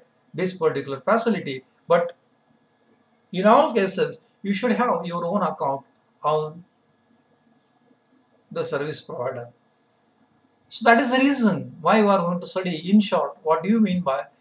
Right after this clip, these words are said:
internet account? Dear students, to access the internet, one should have an account with internet service provider, that is I S P.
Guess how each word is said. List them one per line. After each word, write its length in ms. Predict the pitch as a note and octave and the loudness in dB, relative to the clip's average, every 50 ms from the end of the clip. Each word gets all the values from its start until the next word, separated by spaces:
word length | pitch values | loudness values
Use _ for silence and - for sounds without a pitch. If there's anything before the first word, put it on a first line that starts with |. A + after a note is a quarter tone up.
| _ _ _ | _ _ _
internet 560 | - F3+ F#3 F#3 G3+ G3 G3 G3 G3+ G#3 G#3 - _ _ - | -8 -6 -4 0 0 0 0 0 -2 -2 -4 -6 _ _ -12
account? 600 | - - - - - - _ - - - - - _ _ _ _ _ _ _ _ B3+ _ _ _ C4 _ _ _ _ _ _ _ _ _ _ _ _ _ _ _ _ _ _ - - | -12 -12 -10 -10 -14 -14 _ -18 -18 -18 -18 -20 _ _ _ _ _ _ _ _ _ _ _ _ _ _ _ _ _ _ _ _ _ _ _ _ _ _ _ _ _ _ _ -14 -6
Dear 140 | C#3+ E3 D#3+ | -2 -2 0
students, 640 | - - F3+ F#3+ G#3+ C4 C#4 C4+ - - - _ _ _ _ _ _ _ _ _ _ _ | 0 0 0 0 0 0 -2 -4 -6 -10 -10 _ _ _ _ _ _ _ _ _ _ _
to 100 | - A3+ | 2 6
access 440 | A#3 A3+ A#3 A#3 - - - A3+ A#3 | 6 6 6 4 2 0 0 4 6
the 100 | B3 A3+ | 6 6
internet, 600 | G#3 G3 G3+ G3 A#3 A3 G#3+ G#3+ F#3+ F#3+ F#3 - - _ _ _ _ _ _ _ _ _ _ _ _ _ - | 8 6 6 6 6 4 4 4 2 0 -2 -6 -16 _ _ _ _ _ _ _ _ _ _ _ _ _ -12
one 240 | - - G3+ A#3 A#3+ | -2 0 2 2 2
should 220 | A#3 B3 C#4 A#3 | 2 0 -2 -4
have 360 | G#3 - B3 A#3 F#3+ - - - _ _ _ _ - | -2 -2 -2 -2 -2 -4 -8 -14 _ _ _ _ -8
an 120 | F3 F3+ | 0 0
account 580 | F3+ - - G3 F#3 - - - - - - - _ _ _ _ _ _ _ _ _ B3+ _ _ _ - _ _ _ _ _ _ _ _ _ _ _ _ _ - | 0 2 2 2 0 0 -4 -12 -14 -16 -16 -18 _ _ _ _ _ _ _ _ _ _ _ _ _ -20 _ _ _ _ _ _ _ _ _ _ _ _ _ -4
with 180 | F3 F#3+ G3 G#3+ | -2 0 2 4
internet 480 | G#3+ G#3+ A#3 A3+ B3+ A#3+ B3 B3+ B3+ | 6 6 8 8 8 8 8 6 6
service 560 | - - - F#3+ F3+ F3 F#3+ A3+ G#3+ - - - | 4 2 2 2 2 2 2 0 0 0 -2 -4
provider, 480 | - - D#3+ C3+ A#2+ A#2 A2+ - - - _ _ _ - - _ _ _ _ _ _ _ _ _ _ _ _ _ _ _ - - - _ _ _ _ - _ _ _ _ _ _ _ - | -4 -6 -6 -4 -4 -6 -8 -12 -16 -20 _ _ _ -20 -20 _ _ _ _ _ _ _ _ _ _ _ _ _ _ _ -20 -20 -20 _ _ _ _ -20 _ _ _ _ _ _ _ -2
that 100 | G3+ G#3+ | 0 2
is 100 | A3 A#3 | 4 6
I 160 | A3 G3 F#3 | 6 6 6
S 220 | G3 G#3 G3+ - - | 4 4 2 2 -2
P. 140 | - G3 - | -6 -12 -16